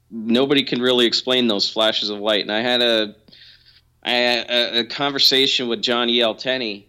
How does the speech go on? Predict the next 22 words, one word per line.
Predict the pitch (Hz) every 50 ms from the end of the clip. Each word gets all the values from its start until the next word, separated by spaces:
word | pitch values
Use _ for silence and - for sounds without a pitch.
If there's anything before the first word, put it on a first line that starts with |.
| _ _
about | - 113 104 98 113 107 101 -
this, | - 104 104 101 98 - - - - - -
about, | - 98 104 110 107 101 98 - _ - 107
um, | 104 104 104 98 98 95 98 90 - _ _ _ _ _ - - _ _ _ _ _ _ _ _ _ _ _ _ _ _ _ _ -
how | - - 139 135 135 127 123
when | 123 120 113 110
certain | - - - 156 151 147 - 135 123 123
things | - 143 135 135 131 131 127 117 - -
are | 117 - 110 107 101
covered, | - - - 135 123 120 113 104 101
like | 104 104 98 -
Bigfoot | - 117 104 92 - 120 107 -
sightings | - - 110 104 104 101 101 98 98 95 95
or, | 104 101 104 104 104 101 101 98 95 - - _ _ -
like, | - - 98 95 -
alien | 101 101 107 110 110 104 101 98
abductions, | 98 98 110 107 107 - - 98 98 95 92
there | 113 117 117 113
are | 110 110 107
certain | 107 - - 143 143 139 123 120 - -
oddities | 120 123 123 120 113 110 - 113 107 104 95 - -
that | - 101 98 92 80 -